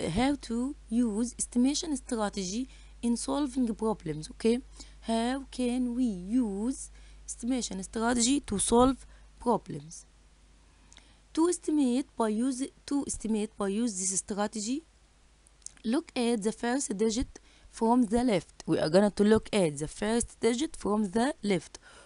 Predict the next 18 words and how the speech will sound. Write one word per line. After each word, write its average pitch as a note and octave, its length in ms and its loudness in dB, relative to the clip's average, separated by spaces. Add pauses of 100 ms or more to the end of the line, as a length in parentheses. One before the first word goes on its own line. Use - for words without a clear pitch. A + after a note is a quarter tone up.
(140)
or C#4 360 6
the G3 260 2
highest A3+ 520 2
place G3 340 0
value. D3+ 420 -4
Okay, A3+ 320 0 (760)
then B3 360 0 (120)
circle C4+ 520 0
it, - 260 -10 (200)
then A#3 460 4
circle A#3+ 520 -2
it. D3 120 -10 (760)
Okay, G#3+ 340 0
let's B3+ 260 0
see B3 300 2
some F#3+ 260 0
examples. F#3+ 680 -2 (680)
Twenty-six, C#4 800 0